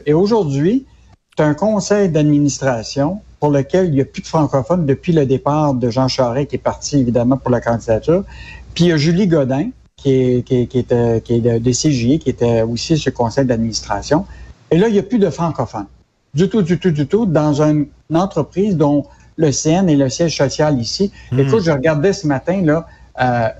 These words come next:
Speaker 1: d'abord la direction elle-même, là. Écoute, c'est tous des, euh, c'est tous des, des, des, des noms anglophones. Puis je regarde les, le conseil d'administration, c'est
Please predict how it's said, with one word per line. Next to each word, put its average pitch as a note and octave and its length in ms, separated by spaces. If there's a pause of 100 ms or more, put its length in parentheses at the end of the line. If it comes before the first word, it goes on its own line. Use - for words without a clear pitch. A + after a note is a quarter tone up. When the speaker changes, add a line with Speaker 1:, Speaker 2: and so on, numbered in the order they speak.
(120)
Speaker 1:
d'abord D3 460
la C3 140
direction C3 560
elle-même, C#3+ 400
là. F#3+ 160 (880)
Écoute, D#3 260 (420)
c'est - 280
tous F#3+ 200
des, C3 340
euh, A#2 440
c'est - 120
tous F3+ 100
des, C3 300
des, B2 180
des, B2 220
des B2+ 180
noms C#3+ 260
anglophones. C#3 600 (520)
Puis D3 140
je C3+ 80
regarde D#3 380
les, C#3+ 440
le C3+ 180
conseil F3 360
d'administration, C#3+ 880
c'est - 240